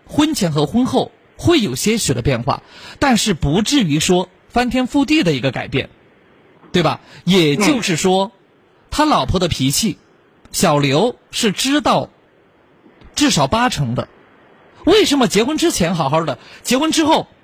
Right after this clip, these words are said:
Speaker 1: 大吵三六九，小吵天天有？为什么我还是要这个原因和理由？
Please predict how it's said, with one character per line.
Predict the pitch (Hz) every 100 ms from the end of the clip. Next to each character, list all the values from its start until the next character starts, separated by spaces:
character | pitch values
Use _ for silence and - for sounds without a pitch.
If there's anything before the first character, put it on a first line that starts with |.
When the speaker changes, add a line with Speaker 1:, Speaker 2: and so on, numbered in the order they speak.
| _ _ _
Speaker 1:
大 | - 262 220
吵 | - 139
三 | 254 262
六 | 214
九， | 151 -
小 | - 196
吵 | 180 160
天 | 170
天 | 196 220
有？ | 156 - -
为 | 381 330
什 | - - 147
么 | 127 262
我 | 214
还 | - 151 190
是 | 311
要 | 254
这 | 202
个 | 196
原 | 143 131
因 | 170
和 | 165
理 | 139 120
由？ | 123